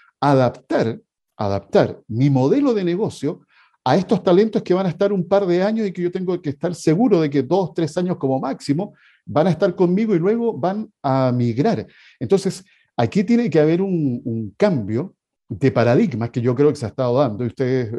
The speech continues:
lo pueden estar viendo ahí con el trabajo que hacen con las distintas empresas,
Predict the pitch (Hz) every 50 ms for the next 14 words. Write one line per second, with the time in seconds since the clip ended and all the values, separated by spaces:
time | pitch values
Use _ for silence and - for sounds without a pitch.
0 | 123 113 113 117 98 - 120 117 120 120 113 101 - 131 117 117 107 104 123 139
1 | 143 139 131 123 127 135 135 131 117 113 107 104 110 107 104 101 - - 113 117
2 | 113 147 135 127 127 123 - 135 - 123 107 104 98 - 104 - 127 117 - 123
3 | 110 117 107 - 135 139 139 - 185 185